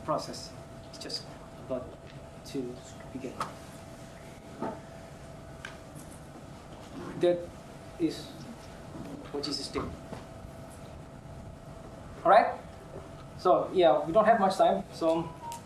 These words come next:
um, yeah, hopefully next time I can share. There's more, of course. Like,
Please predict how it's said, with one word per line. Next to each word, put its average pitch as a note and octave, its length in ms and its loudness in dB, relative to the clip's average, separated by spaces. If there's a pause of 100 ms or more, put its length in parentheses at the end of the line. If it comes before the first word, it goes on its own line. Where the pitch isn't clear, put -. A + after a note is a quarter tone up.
(1700)
um, F#3 500 12 (360)
yeah, G3 100 8
hopefully B3+ 280 10
next B3+ 140 6
time C4 160 8
I A3 160 12
can G#3+ 120 2
share. G#3 440 8 (720)
There's A#3 240 8
more, F3+ 280 10
of - 140 6
course. C#3+ 240 0
Like, E3+ 240 10